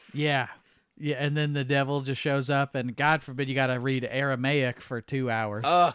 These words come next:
Speaker 2: God, I hate it. I actually, uh, I looked for an Aramaic version of High Tension, and, but I
Speaker 1: <laughs>
Speaker 2: couldn't, but I couldn't find it.
Speaker 1: I tried to get the,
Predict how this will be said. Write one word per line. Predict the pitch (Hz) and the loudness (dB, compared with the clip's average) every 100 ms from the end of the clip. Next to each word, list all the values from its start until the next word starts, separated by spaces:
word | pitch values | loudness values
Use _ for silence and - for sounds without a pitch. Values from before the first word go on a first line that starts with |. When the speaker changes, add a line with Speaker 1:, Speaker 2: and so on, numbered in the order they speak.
| - | -2
Speaker 2:
God, | 160 165 | 0 0
I | 160 | 0
hate | 135 147 156 147 | -2 -4 -2 -2
it. | 110 - - | -4 -8 -4
I | 151 190 | 0 0
actually, | - 180 139 - | 0 -2 -2 2
uh, | 127 110 104 - - - _ | 2 2 0 -6 -20 -20 _
I | 139 | 2
looked | 156 202 226 | 4 2 0
for | 175 | 2
an | 151 - | 2 4
Aramaic | 147 147 143 139 113 | 4 4 2 2 2
version | 127 139 127 | 0 0 0
of | 117 | -4
High | 120 117 | -2 -4
Tension, | 107 143 127 104 | -2 -4 -4 -4
and, | 98 117 190 | -4 -4 0
but | 135 | 0
I | |
Speaker 1:
<laughs> | 135 | 4
Speaker 2:
couldn't, | 202 185 170 156 151 | 4 4 4 2 0
but | 190 | -2
I | 165 | 0
couldn't | - 180 120 | -2 -4 -6
find | 131 - 135 113 | -10 -10 -10 -12
it. | - _ _ _ _ _ - | -16 _ _ _ _ _ 0
Speaker 1:
I | 135 | 0
tried | 160 185 | 4 2
to | 170 | 2
get | 151 156 - | 2 0 0
the, | 151 | -2